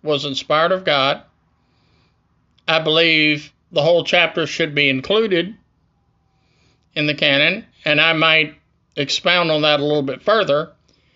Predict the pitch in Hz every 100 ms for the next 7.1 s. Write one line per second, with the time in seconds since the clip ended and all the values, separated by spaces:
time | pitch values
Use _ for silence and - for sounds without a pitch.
0 | _ _ _ 185 180 175 156 143 - -
1 | - - - 147 143 135 127 208 180 143
2 | - - _ _ _ _ _ _ _ _
3 | _ _ _ _ _ - 202 285 311 262
4 | 220 220 202 180 180 - 208 190 180 202
5 | 226 180 202 208 170 175 180 190 180 165
6 | 160 147 165 190 185 185 165 151 190 240